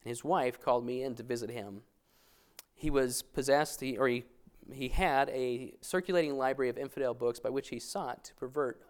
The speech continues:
unwary minds. And though he had talked and lectured much against the gospel, he did not at all really understand its message. And so John Paton sat down and opened up the Word of God and took a man who was seen by many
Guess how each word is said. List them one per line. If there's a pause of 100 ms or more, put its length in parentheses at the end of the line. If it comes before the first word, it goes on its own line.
unwary
minds. (640)
And
though
he
had
talked
and
lectured
much
against
the
gospel, (260)
he
did
not
at
all
really
understand
its
message. (960)
And
so
John
Paton
sat
down
and
opened
up
the
Word
of
God
and
took (100)
a
man
who
was
seen
by
many